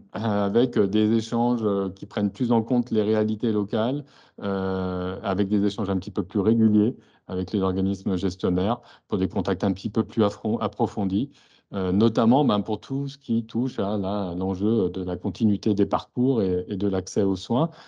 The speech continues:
Euh, sur l'accès aux soins, beaucoup d'entre vous ont fait remonter, euh, des besoins de, d'une vision plus globale de l'offre de soins sur le, sur les territoires.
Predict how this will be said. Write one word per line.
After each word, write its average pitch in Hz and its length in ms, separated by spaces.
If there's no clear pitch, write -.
Euh, 90 100
sur 101 220
l'accès 107 260
aux 104 80
soins, 127 260
beaucoup 123 280
d'entre 110 180
vous 113 120
ont 120 100
fait 110 320
remonter, 104 580
euh, 104 100
des 95 140
besoins 101 380
de, 101 120
d'une 95 200
vision 101 240
plus 104 160
globale 113 320
de 107 80
l'offre 98 180
de 98 120
soins 107 200
sur 98 220
le, 90 200
sur 95 200
les 95 200
territoires. 101 600